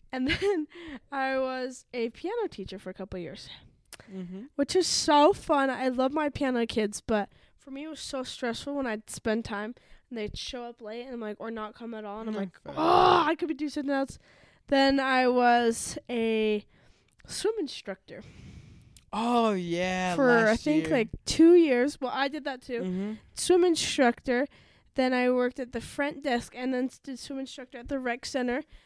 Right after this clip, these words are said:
Speaker 1: And then I worked just at the front desk. <laughs> Um, and then I became a front desk receptionist at Legacy House of Bountiful. Then I became a C N A at Legacy House of Bountiful. And then I became a C N A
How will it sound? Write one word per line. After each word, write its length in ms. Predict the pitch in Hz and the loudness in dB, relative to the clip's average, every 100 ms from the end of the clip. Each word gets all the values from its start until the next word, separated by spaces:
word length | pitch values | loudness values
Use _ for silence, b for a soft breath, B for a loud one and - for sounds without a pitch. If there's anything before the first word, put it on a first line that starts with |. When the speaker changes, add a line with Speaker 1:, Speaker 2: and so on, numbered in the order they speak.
| b | b
Speaker 1:
And 80 | 254 | -8
then 80 | 247 | -6
I 140 | 247 240 | -4 -4
worked 300 | 240 - - | -6 -12 -14
just 220 | 262 - | -16 -14
at 80 | 262 | -16
the 60 | 262 | -16
front 360 | - 240 240 | -14 -16 -14
desk. 400 | 247 254 - - - | -12 -12 -12 -12 -10
<laughs> 520 | - - _ _ - | -10 -14 _ _ -8
Um, 440 | 247 226 220 208 226 b b b b b | -2 0 0 -2 -6 b b b b b
and 220 | 254 247 | 0 2
then 340 | 240 240 240 240 | 4 4 2 0
I 260 | - 233 233 | 2 4 2
became 560 | 240 240 254 233 233 | 0 -6 -2 -2 -2
a 140 | - 226 | -4 -8
front 320 | - 262 254 | -4 -4 0
desk 220 | 262 254 | -2 -2
receptionist 840 | 247 - 233 - 277 254 254 247 - | -8 -10 -10 -8 -8 -6 -8 -10 -10
at 300 | 202 202 190 | -6 -6 -6
Legacy 340 | 233 240 285 320 | -8 -8 -4 -2
House 180 | 277 277 | -2 -2
of 60 | |
Bountiful. 460 | 254 254 254 - - b b b | -2 -2 -2 -2 -4 b b b
Then 100 | - 247 | -2 0
I 80 | |
became 280 | 233 233 233 | 0 0 0
a 60 | 226 | -2
C 200 | - 247 | -4 -4
N 180 | 233 247 | -4 -6
A 220 | 392 427 | -6 -6
at 140 | 269 226 | -6 -6
Legacy 380 | 233 247 - 240 | -10 -12 -12 -10
House 240 | 220 226 | -10 -8
of 120 | 226 | -6
Bountiful. 600 | 226 220 226 - 220 220 - b b b - | -4 -2 -2 -2 -2 -2 -4 b b b -8
And 160 | 247 | -2
then 120 | 240 233 | 0 2
I 120 | 233 | 0
became 340 | 240 - 233 | -2 -2 0
a 40 | 233 | -2
C 320 | - 269 240 | -4 -4 -4
N 220 | 220 254 | -6 -10
A 380 | 349 320 285 | -10 -8 -10